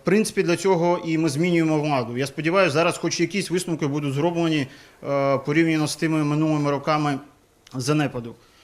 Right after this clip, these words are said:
Е, це раз. Друге, ми маємо нарешті припинити цю бантологію, пов'язану з, е, якимось там галузями чи з чимось.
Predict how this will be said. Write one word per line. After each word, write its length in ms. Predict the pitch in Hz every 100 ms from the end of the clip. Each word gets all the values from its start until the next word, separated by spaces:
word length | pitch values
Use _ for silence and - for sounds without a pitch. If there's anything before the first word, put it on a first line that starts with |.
| _ _ -
Е, 220 | 135 135
це 180 | 127 165
раз. 220 | 156 127
Друге, 380 | 117 185 139 120 - - -
ми 260 | 139 185 185
маємо 320 | 180 190 180
нарешті 320 | 170 180 180
припинити 580 | 175 170 175 185 175 151
цю 200 | - 160
бантологію, 600 | 160 151 165 196 175 160
пов'язану 640 | 160 147 170 156 156 151
з, 140 | 127 135
е, 480 | 151 151 147 143 - - -
якимось 480 | 135 147 185 175 156
там 240 | - 143 131
галузями 640 | 156 202 196 160 165 160
чи 240 | - 190
з 40 | 190
чимось. 500 | - 175 160 147